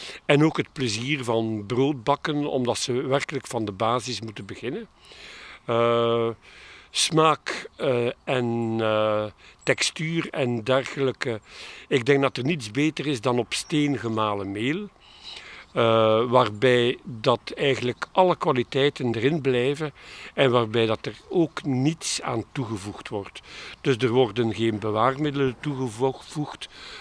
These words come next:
eh, er worden geen, eh, smaakmakers toe-, toegevoegd of, eh, verbeteraars. Alles is honderd procent. Ook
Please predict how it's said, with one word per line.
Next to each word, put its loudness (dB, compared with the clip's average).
eh, 4
er -2
worden 0
geen, 0
eh, -2
smaakmakers 0
toe-, -4
toegevoegd -4
of, -2
eh, 4
verbeteraars. -2
Alles 4
is -2
honderd -2
procent. -10
Ook 4